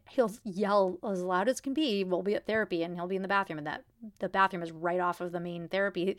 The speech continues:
thing. He'll be like, "I need a wipe," <laughs> or, "Yeah, you need to wipe my butt," or,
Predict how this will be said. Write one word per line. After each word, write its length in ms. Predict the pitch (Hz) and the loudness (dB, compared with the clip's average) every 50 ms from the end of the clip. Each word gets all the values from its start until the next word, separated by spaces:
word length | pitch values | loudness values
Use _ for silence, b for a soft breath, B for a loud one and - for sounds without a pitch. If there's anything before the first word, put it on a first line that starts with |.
| - _ | -6 _
thing. 120 | - 190 180 | -6 -4 -2
He'll 100 | 180 190 | -2 0
be 100 | 190 185 | 0 0
like, 160 | 190 190 190 B B B B B B B B B | 0 0 -2 B B B B B B B B B
"I 220 | - 403 427 415 415 427 | -4 -4 -4 -4 -4 -6
need 160 | 440 440 427 | -4 0 0
a 840 | 415 392 359 415 427 427 427 427 - - - - - _ - 226 - | 2 2 4 6 8 8 8 6 2 0 -2 -6 -10 _ -4 -2 -2
wipe," 100 | 294 - _ - - | -2 -4 _ -10 -18
<laughs> 160 | 330 - - | -16 -14 -6
or, 320 | - - 240 226 226 226 - b b b b b b _ _ _ | 0 2 4 4 4 2 0 b b b b b b _ _ _
"Yeah, 120 | - 269 - | -8 -8 -4
you 200 | - 294 330 381 | 2 6 6 6
need 160 | 427 453 453 | 6 6 6
to 100 | 440 415 | 6 6
wipe 240 | 392 440 440 415 359 | 8 8 6 6 8
my 140 | 370 381 381 | 8 8 8
butt," 560 | 311 277 - 349 381 392 381 320 - - - - - | 6 6 10 10 12 12 12 8 6 2 -2 -10 -6
or, 500 | - 262 226 220 214 208 202 214 214 | -2 2 4 6 6 6 4 2 0